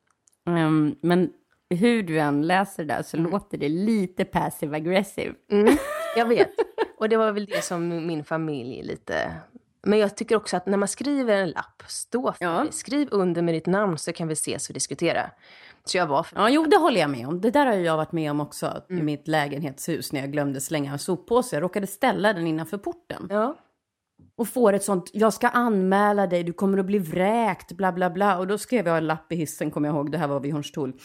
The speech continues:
Speaker 2: Mm.
Speaker 1: "Herregud, vem är du? Eh, det var jag. Eh, jag glömde, jag ber tusen, gud vad äckligt att jag glömde det i tre dagar. Jag,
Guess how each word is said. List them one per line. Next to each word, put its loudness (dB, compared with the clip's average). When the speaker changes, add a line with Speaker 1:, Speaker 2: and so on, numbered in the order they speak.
Speaker 2:
Mm. -4
Speaker 1:
"Herregud, 2
vem 2
är 2
du? -4
Eh, -8
det 0
var 4
jag. 2
Eh, -4
jag -2
glömde, 2
jag 2
ber 0
tusen, -2
gud -2
vad 0
äckligt -4
att -4
jag -2
glömde 2
det 2
i 0
tre 0
dagar. 0
Jag, 0